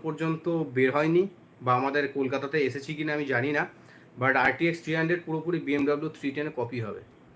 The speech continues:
যদি কেউ বিএমডাব্লিউ থ্রি টেন চালিয়ে রাখে অবশ্যই আর টি এক্স থ্রি হান্ড্রেড সেম, সেম ফিলিং দেবে।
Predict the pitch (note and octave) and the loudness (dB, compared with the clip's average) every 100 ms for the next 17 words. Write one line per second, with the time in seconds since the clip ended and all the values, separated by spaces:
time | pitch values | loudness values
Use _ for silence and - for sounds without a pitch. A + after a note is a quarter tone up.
0 | - - C3 C#3+ D#3+ C3+ C#3+ C#3+ D3+ D#3 | -20 -4 -2 0 -2 0 2 4 2 2
1 | D#3+ - - - E3 E3 F3 E3+ C3+ C3+ | -4 -12 -20 -2 2 4 4 4 0 2
2 | E3 E3 - F#3+ C3 B2+ C3+ D#3 D#3+ - | 2 2 0 -2 -4 -4 -2 -2 -2 0
3 | B2 B2 C#3 C#3 - C3 C3 B2+ - G#2+ | -2 -2 -6 -8 -4 -2 -2 -4 -8 -10
4 | G2 - - F#3 D#3+ D3 B2+ A2+ G#2+ | -10 -8 4 4 4 -2 -2 -4 -10